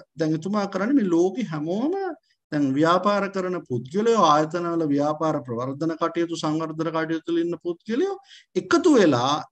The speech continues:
ඒ එකතු වීම තුළ වඩාත් හොඳින් පුද්ගල සමන්තා ගොඩනගා ගැනීම තුළ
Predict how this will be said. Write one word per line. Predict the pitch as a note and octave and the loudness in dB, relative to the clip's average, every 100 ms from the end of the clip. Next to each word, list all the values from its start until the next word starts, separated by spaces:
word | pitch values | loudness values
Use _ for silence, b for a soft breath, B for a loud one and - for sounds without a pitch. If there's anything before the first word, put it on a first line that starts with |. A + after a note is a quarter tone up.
| _ | _
ඒ | F3+ B3 D#3+ | -2 -2 -2
එකතු | D#3 C4 C#4+ | -2 0 2
වීම | B3+ G#3+ F3+ | 2 2 0
තුළ | D3+ C#3+ C#3+ | 2 0 0
වඩාත් | C#3+ D3 F3 F#3 F#3 | 0 0 -2 -4 -6
හොඳින් | F#3 F#3 | -4 -2
පුද්ගල | E3+ E3 F3+ F3+ | -4 -4 -2 -2
සමන්තා | F#3 F3 E3+ F3 D#3 | -2 -6 -2 -2 -2
ගොඩනගා | D3+ E3 G#3 G#3+ G3 | -2 -2 -2 -2 0
ගැනීම | F3 D#3 D3 | 0 0 0
තුළ | C#3 C#3+ | -2 -4